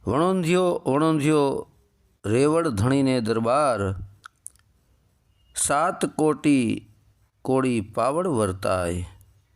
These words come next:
વાહ ભાઈ વાહ.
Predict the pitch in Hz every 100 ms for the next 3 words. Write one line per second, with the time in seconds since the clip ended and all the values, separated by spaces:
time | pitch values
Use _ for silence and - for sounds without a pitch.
0 | _ _ _ _ _ _ _ _ _ _
1 | _ _ _ _ 95 101 98 95 90 87
2 | 80 87 92